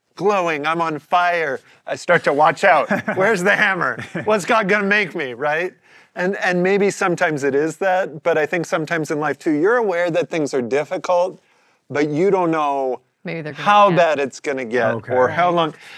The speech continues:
Speaker 1: I think a lot of times when you're, you're going through a hard time, our, our first human impulse is to just adjust and make this normal.
Speaker 3: Mm-hmm.
Speaker 1: And to see how we can do just living, "Yep,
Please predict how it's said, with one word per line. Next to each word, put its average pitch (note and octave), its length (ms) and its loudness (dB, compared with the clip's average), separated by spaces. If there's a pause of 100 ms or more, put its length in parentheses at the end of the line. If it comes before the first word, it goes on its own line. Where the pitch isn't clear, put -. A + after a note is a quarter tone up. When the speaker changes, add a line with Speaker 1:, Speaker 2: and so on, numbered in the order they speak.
(160)
Speaker 1:
I E3+ 80 -6
think B3+ 480 -2
a D#3+ 80 0
lot E3 240 2
of E3 100 -4
times D#3+ 380 -4 (100)
when D#3+ 400 0
you're, D#3 420 0
you're C#3+ 180 -2
going D3+ 260 0
through C3+ 200 -2
a - 20 0
hard C#3+ 200 -2
time, C#3 180 -4
our, B2+ 280 -4
our B2 140 0
first E3+ 440 -2
human D#3 560 -2
impulse C3+ 720 -4 (300)
is C3+ 180 -4
to C3+ 120 -2
just C3 260 -2
adjust C3 460 0
and B2+ 120 -2
make B2 180 -4
this B2 200 -4
normal. A2+ 500 -6 (240)
Speaker 3:
Mm-hmm. D#3 340 -10 (420)
Speaker 1:
And C3 160 -4
to B2+ 100 0
see C#3 480 0
how C#3 140 0
we C3 120 0
can C3+ 160 -6
do B2+ 140 0
just B2 240 -4
living, B2 300 -2
"Yep, D#3 220 -2